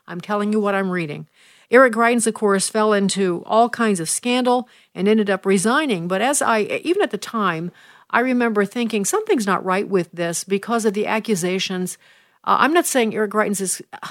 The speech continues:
look, how do I know? Just from what I'm reading, it looks to me like Kim, um, Kim Gartner, is it Kim Gartner, the Attorney General in Missouri, who is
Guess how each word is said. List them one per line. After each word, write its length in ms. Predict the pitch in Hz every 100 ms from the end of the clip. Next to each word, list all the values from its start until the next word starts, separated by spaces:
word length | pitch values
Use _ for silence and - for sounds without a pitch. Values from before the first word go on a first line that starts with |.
| -
look, 460 | 180 156 - - -
how 240 | - - 339
do 160 | 403
I 80 | 403
know? 480 | 392 403 415 254 160 - - - _ _
Just 280 | 339 370 -
from 200 | 247 233
what 200 | 285 302
I'm 220 | 254 226
reading, 400 | 208 160 151 185
it 120 | 190
looks 260 | 277 359 -
to 100 | 240
me 200 | 254 247
like 380 | 175 175 190
Kim, 380 | - 302 320 240 -
um, 440 | 190 175 170 175 _ _
Kim 200 | - 285
Gartner, 380 | 233 247 277 302
is 100 | 214
it 60 |
Kim 160 | - 208
Gartner, 400 | 190 190 185 180
the 220 | 185 185
Attorney 640 | 180 - 190 - 254 240
General 380 | 190 208 214 214
in 180 | - 190
Missouri, 380 | 180 190 190 196
who 160 | 226
is 180 | 196 185